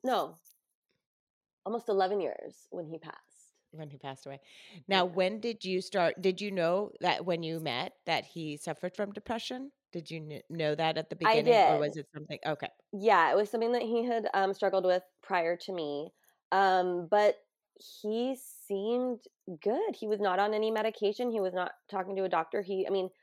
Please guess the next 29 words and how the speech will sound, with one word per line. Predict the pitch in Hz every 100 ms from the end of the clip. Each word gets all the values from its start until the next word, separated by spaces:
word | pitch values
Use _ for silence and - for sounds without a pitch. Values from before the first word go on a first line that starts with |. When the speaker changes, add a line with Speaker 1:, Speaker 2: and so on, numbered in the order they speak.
| _ _ _ _ _ - -
Speaker 1:
from | 220 208 208 -
our | 160 190
whole | 220 202
relationship, | 208 180 170 202 208 - 175 175 _ _ -
there | 160 156 165 170
was | 196 185
no | 170 170
problems. | 180 165 226 156 151 _ - - -
Everybody, | 170 185 190 185 185 -
even | 185
Speaker 2:
Mm-hmm. |
Speaker 1:
everybody | 185 185 180
said, | - 202
like, | 180 -
"Oh |
my | 165 165
gosh, | 190 202
he's, | - 175
like, | 165
a | 160
different | 160 - -
person. | 220 214 202
You | 190
just | 165 156
make | 151
him | 151 147
so | -
happy." | 147 190 202 208 190 185 180 _ _ _ _ -
Um, | 165 156 151 156 156 156